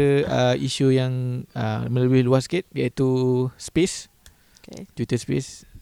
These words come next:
Speaker 1: Aku tahu kau mungkin tak suka that conversation. Kau dengar ke tak conversation tu?
Speaker 2: Aku tak dengar, tapi me-, sebab macam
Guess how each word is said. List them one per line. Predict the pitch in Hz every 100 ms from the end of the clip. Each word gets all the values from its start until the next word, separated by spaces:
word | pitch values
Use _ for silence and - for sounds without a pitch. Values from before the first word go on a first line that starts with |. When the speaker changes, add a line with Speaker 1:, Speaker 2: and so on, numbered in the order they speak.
| -
Speaker 1:
Aku | 120
tahu | 127 147
kau | 131
mungkin | 127 139
tak | 127
suka | - - 120 113 131 - _ _
that | - 113 107 - -
conversation. | - 113 110 113
Kau | 131 190
dengar | 233 349
ke | 320
tak | 101
conversation | 131 127 135 131
tu? | 117
Speaker 2:
Aku | 208
tak | - 233
dengar, | 254 240 220
tapi | 220 - 277 269
me-, | 254 254 _ -
sebab | 220 233
macam | 220 254